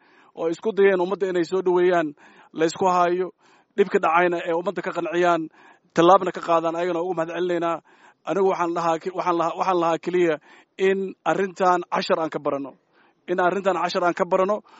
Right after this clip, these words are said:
waana ka baran doonnaa haddii Ilaahay subxaanahu wa tacaala raalli ka dhigo. Allah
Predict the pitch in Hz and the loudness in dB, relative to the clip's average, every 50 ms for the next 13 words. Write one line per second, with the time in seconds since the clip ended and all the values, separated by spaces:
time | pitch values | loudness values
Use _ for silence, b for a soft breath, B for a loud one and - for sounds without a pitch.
0 | B B B 156 165 180 175 170 202 185 175 180 185 185 170 190 180 175 170 160 | B B B 4 4 4 4 2 0 2 2 2 2 2 2 2 2 4 4 2
1 | 160 156 160 170 165 175 170 160 - 151 156 170 170 160 156 - 147 160 170 165 | 0 0 0 0 2 2 0 0 -2 -4 -2 -2 -2 -2 -4 -4 -4 -4 -2 -2
2 | 160 151 156 175 175 165 - - 175 175 175 180 180 170 - B B B B B | -2 -2 -2 -2 -4 -4 -6 -8 -8 -6 -6 -6 -6 -8 -10 B B B B B
3 | B - 156 151 180 190 | B -6 -2 2 2 2